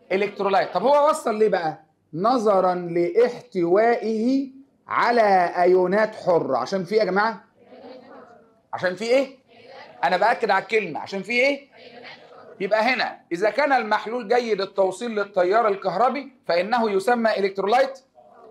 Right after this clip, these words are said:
وفي الحالة دي هو بيوصل كهرباء نظرا لاحتوائه على إيه؟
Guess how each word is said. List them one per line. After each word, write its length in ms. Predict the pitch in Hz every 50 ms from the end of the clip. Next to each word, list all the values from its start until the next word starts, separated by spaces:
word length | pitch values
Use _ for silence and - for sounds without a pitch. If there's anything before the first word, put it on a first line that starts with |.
| - - _ _ -
وفي 160 | 143 160 196
الحالة 300 | 202 202 - 269 269 247
دي 120 | 233 254 254
هو 240 | 220 220 208 202
بيوصل 420 | 180 190 196 220 240 240 - 226 190 -
كهرباء 340 | 185 180 202 226 220 208
نظرا 300 | 220 220 190 214 190 190
لاحتوائه 400 | 180 175 165 - - 190 214 220 202
على 220 | 180 160 165 160 156
إيه؟ 240 | 160 160 160 160